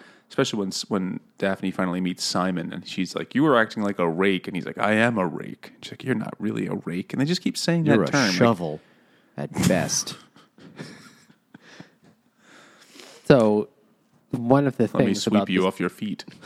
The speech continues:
Speaker 1: That's not what rakes do.
Speaker 3: Well, so you will notice in terms of, like,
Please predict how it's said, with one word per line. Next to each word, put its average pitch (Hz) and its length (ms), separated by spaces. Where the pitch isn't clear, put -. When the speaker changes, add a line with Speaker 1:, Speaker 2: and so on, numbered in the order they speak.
Speaker 1:
That's 151 160
not 165 100
what 156 120
rakes 156 280
do. 165 300
Speaker 3:
Well, 151 180
so 120 400
you 120 180
will 123 100
notice 117 440
in 123 100
terms 117 320
of, 101 200
like, 98 260